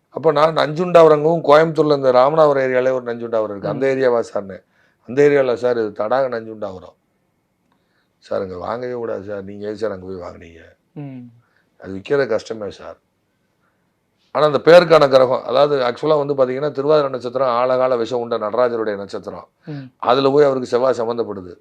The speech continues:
Speaker 2: ஓகே.
Speaker 1: அப்ப நஞ்சு உண்டபுரம், அங்க போய் அவங்க ப்ராப்பர்ட்டி வாங்குறாங்க. தனுசு தான் வரம் புறம்,
Speaker 2: ஓ.
Speaker 1: மிதுனத்துக்கு ஆப்போசிட் தனுசு. அங்க போய் வாங்கிட்டாரு. நான் இந்த நஞ்சுண்டாபுரம் ரோடுன்னு நான் நினைச்சிட்டு இருக்கேன்.
Speaker 2: ம்.
Speaker 1: அவர் சொல்றது தடாகம் ரோடு, நஞ்சுண்டாபுரம் ரோடு.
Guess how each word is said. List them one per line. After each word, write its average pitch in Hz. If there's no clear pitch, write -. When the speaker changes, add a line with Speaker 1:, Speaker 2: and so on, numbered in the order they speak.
Speaker 2:
ஓகே. 143
Speaker 1:
அப்ப 113
நஞ்சு 143
உண்டபுரம், 117
அங்க 120
போய் 139
அவங்க 120
ப்ராப்பர்ட்டி 120
வாங்குறாங்க. 110
தனுசு 123
தான் 127
வரம் 113
புறம், 101
Speaker 2:
ஓ. 143
Speaker 1:
மிதுனத்துக்கு 127
ஆப்போசிட் 117
தனுசு. 92
அங்க 143
போய் 156
வாங்கிட்டாரு. 131
நான் 131
இந்த 170
நஞ்சுண்டாபுரம் 160
ரோடுன்னு 139
நான் 135
நினைச்சிட்டு 131
இருக்கேன். 104
Speaker 2:
ம். -
Speaker 1:
அவர் 139
சொல்றது 156
தடாகம் 160
ரோடு, 151
நஞ்சுண்டாபுரம் 131
ரோடு. 113